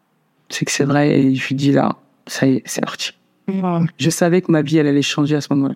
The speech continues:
Speaker 2: Ah ouais ?
Speaker 1: Et quand je suis rentré dans le quartier, c'est comme si je rentrais dans un autre monde. Et je suis rentré, je suis parti voir ma famille, j'ai pleuré, je suis redescendu.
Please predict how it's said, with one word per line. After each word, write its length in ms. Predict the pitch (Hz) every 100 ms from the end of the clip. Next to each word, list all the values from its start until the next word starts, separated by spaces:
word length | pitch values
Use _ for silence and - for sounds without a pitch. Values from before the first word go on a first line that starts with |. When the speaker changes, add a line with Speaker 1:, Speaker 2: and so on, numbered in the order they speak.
| -
Speaker 2:
Ah 160 | 180
ouais ? 120 | 190 214 _ _ _ _ _ _
Speaker 1:
Et 100 | -
quand 160 | - 156
je 60 |
suis 100 | -
rentré 240 | 156 - 165
dans 60 |
le 60 | 151
quartier, 280 | 151 - 185
c'est 120 | -
comme 160 | 160
si 60 | 151
je 60 | 165
rentrais 260 | 143 -
dans 140 | 151 151
un 60 |
autre 220 | 147 -
monde. 180 | 156 143 - _ _ _ _ _ _ _ _
Et 240 | - 147 135
je 60 |
suis 160 | 131 147
rentré, 580 | 139 - 151 151 160 175
je 40 | -
suis 80 |
parti 240 | - - -
voir 100 | 139
ma 100 | 135
famille, 280 | - 139 143
j'ai 120 | 139
pleuré, 320 | - 139 139
je 40 |
suis 100 | -
redescendu. 460 | - - - - -